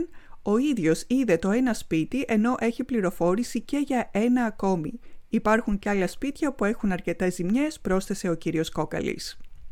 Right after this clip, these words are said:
Πυρκαγιά εκδηλώθηκε επίσης και στον Δήμο Κάτω Νευροκοπίου Δράμας. Η πυρκαγιά καίει σε δασική έκταση,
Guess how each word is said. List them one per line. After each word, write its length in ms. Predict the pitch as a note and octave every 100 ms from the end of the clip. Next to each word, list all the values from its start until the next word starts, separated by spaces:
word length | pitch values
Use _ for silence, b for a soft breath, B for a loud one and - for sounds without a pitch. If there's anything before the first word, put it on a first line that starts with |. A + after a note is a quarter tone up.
| -
Πυρκαγιά 440 | - C4 C4+ B3+ B3+
εκδηλώθηκε 640 | A#3 A#3 G#3+ G#3+ G#3+ G#3
επίσης 640 | F#3 F#3 C#4 C#4+ D4 C#4 -
και 160 | C4
στον 320 | C4+ B3 G#3+ G3
Δήμο 420 | A3+ B3 C4+ C4
Κάτω 420 | - A3+ B3 B3+ B3
Νευροκοπίου 720 | A3+ G3 F#3 F3+ A3+ A#3 A3
Δράμας. 560 | G3+ A3 G3+ E3+ -
Η 60 | G3
πυρκαγιά 460 | G3+ F3+ F#3 G#3+
καίει 260 | G#3 G#3+ G#3
σε 140 | -
δασική 460 | F#3+ F#3 - - B3
έκταση, 560 | G3 E3 - E3+ C#4